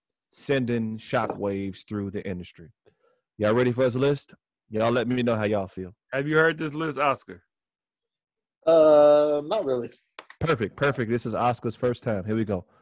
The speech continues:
Speaker 1: Number ten, Jim Jones. Number nine, Jay-Z. Number eight, Nas. Number seven, Freddie Gibbs.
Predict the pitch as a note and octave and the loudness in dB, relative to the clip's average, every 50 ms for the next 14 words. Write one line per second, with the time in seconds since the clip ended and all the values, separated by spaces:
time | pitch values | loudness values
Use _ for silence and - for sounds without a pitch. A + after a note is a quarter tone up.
0 | _ - C3 D3+ D3 D#3 D3+ - - F3 F3 D#3 B2+ A2 G2+ A#2+ C3 C3 A#2+ A#2 | _ -2 0 2 2 2 0 0 0 2 2 2 2 2 2 0 0 0 2 0
1 | B2+ A#2 G2+ F2+ E2+ - - - - - _ _ _ _ _ _ _ _ _ _ | 0 0 0 -2 -6 -12 -18 -20 -20 -20 _ _ _ _ _ _ _ _ _ _
2 | _ _ _ _ _ _ - G#2+ A#2 A#2+ C3 C3 C#3 C#3 C3+ B2 G#2+ F#2+ F2 E2+ | _ _ _ _ _ _ -2 0 0 2 2 2 2 2 2 2 0 -2 -4 -8
3 | E2+ F#2 - A2+ A#2 A2+ A2 G#2 A2+ G#2 F#2 E2 - _ _ _ _ _ _ _ | -12 -6 -2 0 0 0 0 0 -2 -2 -2 -4 -8 _ _ _ _ _ _ _
4 | _ _ _ _ _ _ _ _ G#2+ A2 B2 B2 B2 C3 C3+ C#3 - - - C#3+ | _ _ _ _ _ _ _ _ -2 -2 0 0 0 0 -2 -2 -4 -4 -2 0
5 | D#3+ D#3 - - - - - _ _ G#2+ G#2+ A2+ A#2+ B2 A2 F#2+ F2 - - - | 2 2 0 -2 -8 -16 -18 _ _ -4 -2 0 0 2 0 0 -2 -6 -12 -20
6 | - - _ _ _ _ _ _ _ _ _ _ _ _ _ G#2+ B2 C3+ C#3 C3+ | -20 -20 _ _ _ _ _ _ _ _ _ _ _ _ _ -2 0 0 0 0
7 | C#3+ C3+ B2+ - - - D3+ C#3 A2 A2 G2 F2+ F2+ - - - B2+ C3 C3 C3+ | 0 -2 -2 -2 -2 0 2 2 0 -2 -6 -6 -10 -12 -6 -2 -2 0 0 -2
8 | C3 B2 A2 G#2 B2 C3 C3 C3 C3 B2+ G#2+ F2+ - - - - - - | -4 -6 -4 -2 -2 0 0 -2 -2 -4 -6 -6 -6 -10 -16 -20 -20 -20